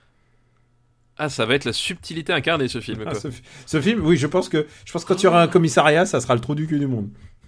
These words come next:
Speaker 1: Et, euh, donc, en fait, ça, ça, ça va être en concurrence avec la saison deux de Marseille, en fait, quelque,
Speaker 2: <laughs>
Speaker 1: quelque part par là, quoi.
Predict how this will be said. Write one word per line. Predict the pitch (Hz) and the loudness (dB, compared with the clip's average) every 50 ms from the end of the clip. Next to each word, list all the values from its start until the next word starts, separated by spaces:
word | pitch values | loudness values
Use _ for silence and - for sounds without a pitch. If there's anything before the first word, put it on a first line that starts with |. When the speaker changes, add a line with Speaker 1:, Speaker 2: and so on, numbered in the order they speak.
| - - | -8 -4
Speaker 1:
Et, | 151 156 160 156 | -2 0 2 4
euh, | 147 143 139 139 135 139 | 4 4 4 4 2 2
donc, | 135 143 139 - | 0 -2 -4 -6
en | 156 127 127 104 135 | -6 -6 -6 -6 -2
fait, | 135 190 220 - | 0 0 0 0
ça, | - - 143 135 | -2 -6 -6 -4
ça, | 131 - 135 135 131 131 131 | -4 -4 -2 -2 -2 -2 -2
ça | - - 147 | 0 0 0
va | |
être | 143 143 | 0 0
en | 135 | -4
concurrence | 135 156 - - 151 165 175 - 156 | -6 -4 -4 -4 -2 -4 -4 -4 -4
avec | 139 - | -4 -4
la | 131 | -6
saison | - 135 117 131 131 | -4 -4 -4 -2 -2
deux | 131 127 | -2 0
de | 127 | 0
Marseille, | 143 165 - - 165 147 135 | 0 -2 0 -2 -4 -4 -4
en | 120 117 | -4 -6
fait, | - 113 110 117 | -6 -6 -6 -6
quelque, | - 117 95 87 | -6 -10 -8 -6
Speaker 2:
<laughs> | 117 117 113 | -4 -4 -4
Speaker 1:
quelque | - 117 - | -4 -6 -6
part | - 117 110 | -6 -4 -2
par | 139 143 151 | 0 2 2
là, | 143 135 | 2 0
quoi. | 127 120 107 | -2 -4 -6